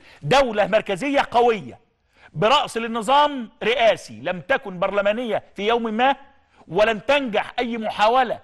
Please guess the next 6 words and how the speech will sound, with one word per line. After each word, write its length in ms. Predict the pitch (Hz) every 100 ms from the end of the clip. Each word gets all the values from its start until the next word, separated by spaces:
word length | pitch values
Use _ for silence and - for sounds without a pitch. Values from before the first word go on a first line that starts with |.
| _
للزج 540 | - 175 170 151 254 185
بمصر 460 | 208 247 214 - 160
أن 100 | 156
تكون 240 | 180 233
دولة 180 | 208 240
برلمانية، 580 | 214 208 214 247 277 262